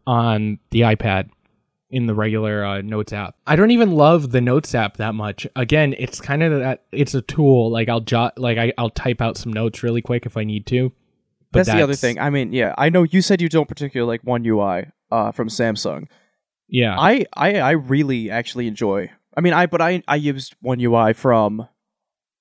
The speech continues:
Speaker 2: what, like, I think, like, twenty fourteen to lat-, until twenty twenty-one. So,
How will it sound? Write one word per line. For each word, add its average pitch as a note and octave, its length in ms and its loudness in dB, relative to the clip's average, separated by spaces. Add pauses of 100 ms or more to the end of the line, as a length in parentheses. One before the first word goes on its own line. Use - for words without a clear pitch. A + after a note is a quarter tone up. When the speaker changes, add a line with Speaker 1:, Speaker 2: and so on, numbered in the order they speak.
(240)
Speaker 2:
what, A2+ 160 -2
like, A2+ 160 -6
I A2+ 60 -4
think, B2+ 180 -4
like, A#2 160 -4
twenty B2 320 -2
fourteen A2+ 640 -4
to A2 140 -4
lat-, G2 260 -4 (100)
until A2+ 280 0
twenty G#2+ 280 -4
twenty-one. G2+ 720 -6
So, A2 400 0